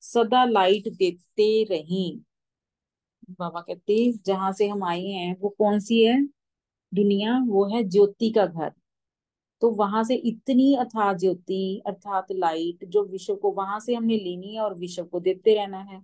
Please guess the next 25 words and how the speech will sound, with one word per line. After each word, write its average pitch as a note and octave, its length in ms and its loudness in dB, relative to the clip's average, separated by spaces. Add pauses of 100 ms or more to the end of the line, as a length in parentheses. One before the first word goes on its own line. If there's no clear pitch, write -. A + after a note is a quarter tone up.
(440)
तो G#3+ 80 4
विश्व A3+ 400 4
को C4 180 6
light G#3+ 460 6
house A3 340 2
बन F#3+ 280 -2
सदा G3+ 280 0
light F#3 300 2
देते F#3 360 0
रहें। A3 380 -4 (460)
तो A#3+ 80 0
light A3+ 540 0
house B3+ 400 -8
में C4 140 -2
सदा A3+ 320 -4
light G3+ 400 -2
रहती G3 480 -6
ही A#3 220 -10
है, G#3 200 -6 (840)
तब A3+ 240 4
वह B3 540 2
light F3 320 0
दे E3 220 -4
सकते G3+ 380 -6
हैं। G3+ 320 -8